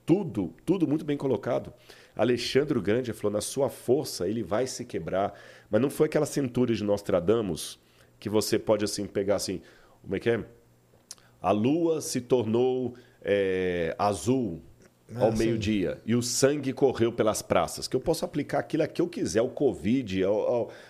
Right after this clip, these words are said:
Speaker 1: a, tudo, tudo, até, até o fracasso do, do, do time no, no, no futebol. O
Speaker 2: Ah,
Speaker 1: Corinthians
Speaker 2: sim.
Speaker 1: perdeu, eu posso falar que foi o Nostradamus.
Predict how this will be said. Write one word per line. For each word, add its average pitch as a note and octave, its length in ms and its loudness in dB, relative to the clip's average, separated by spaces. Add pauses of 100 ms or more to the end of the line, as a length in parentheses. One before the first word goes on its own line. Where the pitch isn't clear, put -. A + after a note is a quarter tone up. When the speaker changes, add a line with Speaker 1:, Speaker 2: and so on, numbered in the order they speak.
Speaker 1:
a, - 300 -2 (160)
tudo, F#3 300 2
tudo, D#3 220 2
até, F3 200 2
até E3+ 400 0
o A#3 80 0
fracasso B2 560 0
do, A#2 160 0
do, G#2+ 140 0
do G#2 140 -4
time B2 340 0
no, A2+ 120 2
no, A2 160 0
no G#2 120 -2
futebol. A2+ 340 0
O A#2+ 40 -2
Speaker 2:
Ah, - 20 -10
Speaker 1:
Corinthians D3 420 2
Speaker 2:
sim. B2+ 60 0
Speaker 1:
perdeu, C3 240 2
eu D3+ 40 -8
posso F3 180 0
falar D3 140 0
que - 60 -14
foi E3+ 120 0
o E3 120 0
Nostradamus. C3 720 -2